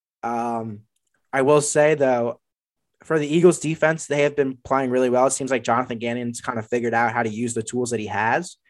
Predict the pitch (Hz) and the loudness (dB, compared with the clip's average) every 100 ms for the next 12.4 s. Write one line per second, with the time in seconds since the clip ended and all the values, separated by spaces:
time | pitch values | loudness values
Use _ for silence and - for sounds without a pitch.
0 | _ _ _ 135 117 135 131 135 135 131 | _ _ _ -10 -4 -4 0 -2 2 2
1 | 131 156 156 - _ _ _ _ _ 127 | 2 2 -4 -18 _ _ _ _ _ -2
2 | 123 120 120 - 135 180 220 233 180 143 | -2 -2 -8 -10 2 4 4 6 4 4
3 | 151 170 156 139 117 110 131 160 - _ | -2 -2 0 -4 -4 -2 -2 -2 -8 _
4 | _ 131 180 143 123 135 151 160 135 117 | _ 2 2 2 4 4 4 2 0 2
5 | 139 139 135 135 139 127 117 - 139 143 | 0 0 0 0 -2 -4 -6 2 2 2
6 | 143 127 113 123 - 147 151 147 160 160 | -2 -2 -2 -4 -6 -4 -4 0 -2 -2
7 | 147 _ _ _ - 139 - 180 220 240 | -10 _ _ _ -4 -4 2 4 6 4
8 | 208 - 131 123 147 - 160 151 160 156 | 2 2 0 2 -2 -2 -2 0 0 4
9 | 156 139 - 147 131 135 139 139 123 120 | 4 2 -4 -12 -10 -6 -4 -4 -4 -4
10 | 117 104 104 - - - _ _ _ 110 | -2 -4 -6 -6 -12 -18 _ _ _ -6
11 | 110 104 - _ _ _ 160 185 165 170 | -4 -6 -10 _ _ _ 6 6 6 4
12 | 160 147 123 | 4 4 4